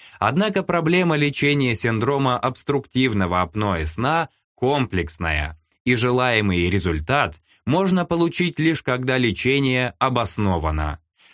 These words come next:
Первым хирургом, предложившим лечение храпа, считают Ти Икимадзу из Японии. Его приёмы стали использовать и в других методиках оперативного лечения.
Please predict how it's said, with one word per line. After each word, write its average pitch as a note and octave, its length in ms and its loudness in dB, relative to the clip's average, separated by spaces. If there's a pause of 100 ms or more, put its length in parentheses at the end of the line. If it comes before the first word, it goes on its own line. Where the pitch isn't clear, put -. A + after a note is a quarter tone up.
(140)
Первым F3 440 0
хирургом, C3+ 720 2
предложившим A2+ 760 0
лечение G#2+ 540 0
храпа, D#3 600 -2 (240)
считают G3 580 -2
Ти C3 340 2
Икимадзу F2+ 960 0 (200)
из D3 200 0
Японии. E2 800 -2 (320)
Его A2+ 440 2
приёмы G2 600 2
стали D#3+ 480 0
использовать D3 800 0
и D#3+ 100 0
в C#3+ 100 -2
других C#3+ 520 0
методиках D3 720 0
оперативного A2 880 0
лечения. F2+ 800 0